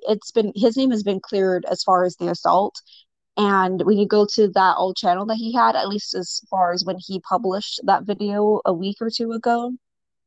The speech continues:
their video about him is still up, still calling him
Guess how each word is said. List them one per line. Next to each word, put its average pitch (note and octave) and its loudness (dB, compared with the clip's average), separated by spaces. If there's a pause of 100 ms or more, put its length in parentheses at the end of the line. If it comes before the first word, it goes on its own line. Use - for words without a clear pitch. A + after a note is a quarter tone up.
(360)
their A3 4
video A3+ 2
about G3 2
him A3+ -4
is E3+ -6
still F3+ -2
up, - 2
still - -2
calling G3 0
him D#3+ -6